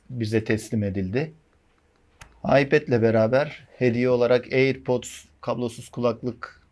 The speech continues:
da veriliyor. O daha önce elimize ulaşmıştı. iPad de yeni ulaştı elimize. Şimdi kutu açılımını yapıyoruz hep beraber.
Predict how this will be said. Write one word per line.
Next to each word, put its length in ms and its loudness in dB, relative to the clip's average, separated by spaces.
da 300 0
veriliyor. 920 -4
O 140 -2
daha 280 2
önce 180 -2
elimize 320 -2
ulaşmıştı. 840 -2
iPad 480 0
de 260 -4
yeni 280 0
ulaştı 420 -2
elimize. 560 -4
Şimdi 380 -6
kutu 240 -4
açılımını 460 -2
yapıyoruz 500 -4
hep 200 -4
beraber. 480 0